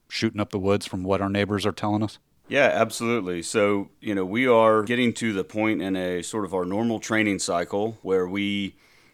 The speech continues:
Speaker 2: are taking our tanks and our Bradleys out to the ranges here at Fort Stewart and conducting crew qualification, which involves a lot of training before we're able to go out and actually be able to do that. And so that's what we've been doing sort of since we've been back from Korea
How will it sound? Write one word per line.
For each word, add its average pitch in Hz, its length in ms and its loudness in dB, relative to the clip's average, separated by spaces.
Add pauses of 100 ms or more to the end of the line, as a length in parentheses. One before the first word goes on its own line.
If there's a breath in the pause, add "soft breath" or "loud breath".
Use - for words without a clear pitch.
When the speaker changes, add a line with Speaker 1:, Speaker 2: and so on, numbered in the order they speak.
(120)
Speaker 2:
are 90 180 -4
taking 113 380 -2
our 95 240 2
tanks 113 340 2
and 104 80 -2
our 92 100 0
Bradleys 95 540 0
out 104 460 0
to 107 100 -6
the 95 100 -4
ranges 95 520 -4
here 101 160 -2
at 85 80 -12
Fort 101 200 -6
Stewart 104 460 -4
and 90 180 -8
conducting 92 840 -4
crew 113 300 -6
qualification, 95 920 -4
which 85 320 -10 (320 soft breath)
involves 92 720 -2
a 98 60 -6
lot 120 200 6
of 120 80 2
training 127 400 4
before 120 340 4
we're 113 120 6
able 117 240 6
to 107 80 0
go 110 240 4
out 110 220 6
and 101 140 -4
actually 104 300 -2
be 104 80 -2
able 104 140 2
to 92 100 -4
do 104 220 -2
that. 135 260 2
And 92 100 -8
so - 120 -8
that's 101 180 -6
what 98 120 -4
we've 98 140 -6
been 95 200 -2
doing 104 400 -2
sort 98 220 -8
of 90 60 -8
since 101 220 -6
we've 95 140 -10
been 92 160 -6
back 101 200 -2
from 98 180 -8
Korea 110 500 -4